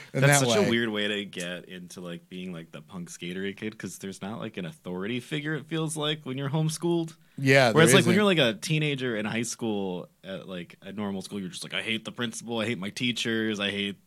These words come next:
Speaker 2: these things." And
Speaker 1: I
Speaker 2: you're
Speaker 1: was
Speaker 2: just like,
Speaker 1: rebelling against
Speaker 2: it's, like,
Speaker 1: society,
Speaker 2: your
Speaker 1: man.
Speaker 2: parents, but,
Speaker 1: Yeah. <laughs>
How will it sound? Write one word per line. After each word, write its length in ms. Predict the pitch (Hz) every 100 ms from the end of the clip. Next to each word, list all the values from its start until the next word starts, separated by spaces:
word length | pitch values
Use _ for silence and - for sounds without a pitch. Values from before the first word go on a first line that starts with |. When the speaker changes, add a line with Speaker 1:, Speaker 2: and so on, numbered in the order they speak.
| _ _
Speaker 2:
these 240 | 120 117
things." 320 | - 120 123 123
And 80 |
Speaker 1:
I 40 | 135
Speaker 2:
you're 80 | 147
Speaker 1:
was 80 | -
Speaker 2:
just 80 |
like, 80 | 170
Speaker 1:
rebelling 280 | 131 123 120
against 300 | 117 123 139
Speaker 2:
it's, 100 | 202
like, 100 | 220
Speaker 1:
society, 260 | 127 127 113
Speaker 2:
your 80 | 127
Speaker 1:
man. 80 |
Speaker 2:
parents, 380 | 170 127 127 147
but, 80 | 170
Speaker 1:
Yeah. 480 | 180 127 120 117 226 165 -
<laughs> 20 | 196